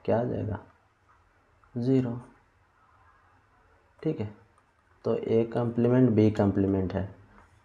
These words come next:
तो A complement B complement कब आएगा, A plus B का अब बार करोगे तो क्या आता है, ए बार dot B bar, ये इसको आप ए plus बी bar, यही तो होता है नॉर get। ठीक है, तो इस तरह से design करना।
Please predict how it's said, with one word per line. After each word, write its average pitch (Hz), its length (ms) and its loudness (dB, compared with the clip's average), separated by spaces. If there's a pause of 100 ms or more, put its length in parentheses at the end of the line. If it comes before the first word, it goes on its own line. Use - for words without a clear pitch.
(140)
तो 107 80 4
A - 440 0
complement 123 540 4
B 123 100 4
complement 123 500 2
कब 127 200 6
आएगा, 98 240 6
A 104 260 2 (100)
plus 113 320 4
B 110 240 4
का 117 180 6
अब 107 360 2
बार 101 300 4
करोगे 107 340 4
तो 107 120 0
क्या 127 180 4
आता 110 160 2
है, 98 140 2
ए 101 140 2
बार 104 300 2 (480)
dot 117 400 2
B 95 220 2
bar, 95 260 0 (480)
ये 92 100 2
इसको - 360 -2
आप 107 240 2 (380)
ए 104 160 -4
plus 123 480 -2
बी 92 260 0
bar, - 280 0 (360)
यही 104 260 4
तो 123 120 2
होता 123 260 4
है 156 60 10
नॉर 98 300 8
get। 87 280 0 (1600)
ठीक 156 180 4
है, 127 80 4 (680)
तो 117 60 0
इस 110 180 0
तरह 120 180 8
से 131 140 4
design 95 380 4
करना। 95 340 -4